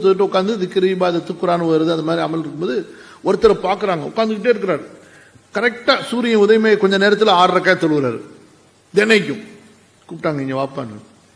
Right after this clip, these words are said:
"என்னப்பா தினைக்கும் ஆறு ரக்காத் தொழுவுறிய?" ஹதீஸ்ல வந்திருக்கிறது என்ன, சூரியன் உதயத்துக்கு பிறகு ரெண்டே ரெண்டு ரக்காத் தான்,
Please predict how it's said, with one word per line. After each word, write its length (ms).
"என்னப்பா 520
தினைக்கும் 400
ஆறு 280
ரக்காத் 280
தொழுவுறிய?" 440
ஹதீஸ்ல 380
வந்திருக்கிறது 400
என்ன, 180
சூரியன் 340
உதயத்துக்கு 420
பிறகு 280
ரெண்டே 260
ரெண்டு 200
ரக்காத் 260
தான், 120